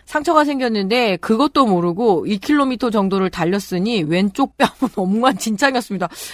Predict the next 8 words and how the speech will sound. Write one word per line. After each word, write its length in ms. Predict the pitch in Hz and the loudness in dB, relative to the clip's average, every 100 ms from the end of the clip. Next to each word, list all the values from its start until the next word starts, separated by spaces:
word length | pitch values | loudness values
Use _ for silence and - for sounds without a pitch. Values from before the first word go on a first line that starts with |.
| - - | -16 0
아, 240 | - 392 392 | 4 6 4
이 160 | 277 | 0
지역 200 | 285 403 339 | -2 -2 -2
시민들 520 | - 427 466 403 269 | -4 -2 -2 0 0
너무 300 | 240 320 440 | 0 2 2
무심한데요? 720 | 240 220 - 523 508 277 220 294 - - _ - | 0 -4 -2 2 2 2 0 -2 -6 -20 _ -12
<laughs> 0 | |
사람이 560 | 330 - 494 - - | -4 4 4 4 0